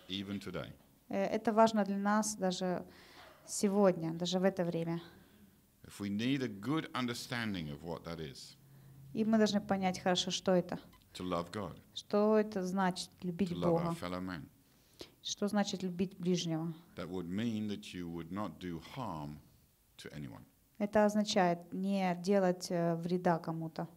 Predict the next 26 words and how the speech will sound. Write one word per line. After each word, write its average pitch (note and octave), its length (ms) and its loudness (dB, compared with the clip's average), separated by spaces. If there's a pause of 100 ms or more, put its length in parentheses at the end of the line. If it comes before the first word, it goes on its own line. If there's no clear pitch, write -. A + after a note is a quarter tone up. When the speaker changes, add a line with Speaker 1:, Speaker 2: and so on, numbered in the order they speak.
Speaker 1:
Neither F2 420 -2
in D2+ 220 -8
word A#2+ 400 -2 (200)
Speaker 2:
Либо F#3+ 260 2
Speaker 1:
or - 40 2
Speaker 2:
с-, - 140 -4
Speaker 1:
deed. B2 200 -6 (140)
Speaker 2:
ни G3 180 -2
словами, G3+ 600 0
ни F#3 480 0 (100)
поступками. - 600 -6 (720)
Speaker 1:
We've G2 220 -2
lost D#3+ 340 -2
this C3 200 -4
concept. - 680 -6
Speaker 2:
Мы G#3+ 300 2
утеряли G#3+ 500 6
это D#3+ 240 0 (320)
Speaker 1:
Yeah? C3 160 -2
Speaker 2:
понимание. E3 540 0 (220)
Speaker 1:
Let's - 240 -6
be - 140 -6
honest. - 460 -4 (180)
Speaker 2:
Давайте G3+ 520 2
будем F#3 280 0
честными. F3 600 0